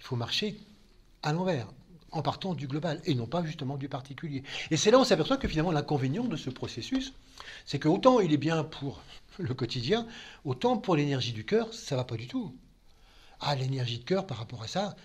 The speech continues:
ça marche pas. C'est vraiment une énergie particulière. On va s'apercevoir aussi, on y reviendra tout à l'heure, que ça va pas du tout par rapport à la méditation. Même si quelquefois, quand on débute la méditation,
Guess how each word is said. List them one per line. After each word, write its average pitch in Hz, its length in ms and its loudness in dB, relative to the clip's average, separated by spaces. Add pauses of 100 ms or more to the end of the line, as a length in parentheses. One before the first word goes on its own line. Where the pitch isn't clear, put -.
ça - 120 -14
marche 120 200 -8
pas. 254 120 -2 (180)
C'est - 180 0
vraiment 120 340 -2
une 170 80 -2
énergie 131 360 -2
particulière. 180 720 -8 (680)
On 156 60 6
va 175 40 8
s'apercevoir 180 540 6
aussi, 226 260 2
on 165 60 4
y 143 80 2
reviendra 127 240 0
tout - 180 -2
à - 20 4
l'heure, 202 140 2 (240)
que - 80 -4
ça 139 140 2
va 127 80 4
pas 143 140 4
du 127 140 -2
tout 277 160 4
par 143 140 2
rapport 127 300 -2
à 120 40 0
la 117 100 -2
méditation. 139 600 -6 (960)
Même 226 240 10
si 170 220 0
quelquefois, 147 400 2
quand 160 160 -2
on 143 80 0
débute 127 320 -2
la 117 80 2
méditation, 117 560 -4